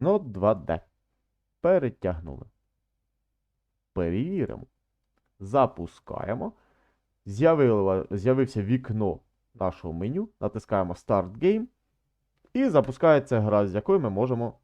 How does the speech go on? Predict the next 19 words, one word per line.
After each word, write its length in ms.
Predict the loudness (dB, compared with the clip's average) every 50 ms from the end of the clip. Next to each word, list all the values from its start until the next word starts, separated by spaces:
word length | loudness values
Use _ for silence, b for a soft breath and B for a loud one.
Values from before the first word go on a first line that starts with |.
| _ -4
вільно 260 | -2 -2 0 -2 -4
працювати. 560 | -4 -4 -8 -8 -8 -10 -10 -10 -10 -12 _ _ _ _ _ _ _ _ _ _ _ _ _ _ _ _ _ _ _ _ _ _ _ _ _ _ _ _ -8
Я 200 | 2 4 4 4
думаю, 340 | 6 4 2 2 4 2 0
все 520 | -2 -4 -16 -18 -6 2 4 6 6 6
дуже 480 | 4 0 0 0 2 2 2 2 2 0
і 120 | 0 0
дуже 340 | -2 -2 -2 -2 0 0 0
непогано. 600 | 0 0 0 2 0 2 2 0 -2 -2 -4 -12 _ b b b b b b b b b b
Але 320 | 6 8 10 10 10 8 6
ми 120 | 4 0
можемо, 460 | 0 2 0 0 -2 -2 -4 -6 -6 -8 _ _ -6
окрім 420 | -6 -4 -4 -2 -4 -4 -4 -4 _ _ _ _ _ _ _ _ _ _ _ _ _ _
нашої, 600 | 2 2 2 2 2 -2 -4 -2 -2 -2 -2 0
запуска 440 | 4 4 4 4 2 -4 -2 -2 0
нашої 440 | 2 2 0 0 -2 -6 -4 -4 -4
гри, 240 | -2 -2 -2 -2
додати 500 | 0 0 0 2 2 0 0 0 -4 -10
кнопку 680 | -10 -8 -10 -8 -6 -4 -6 -6 -8 -6 -6 -6 -6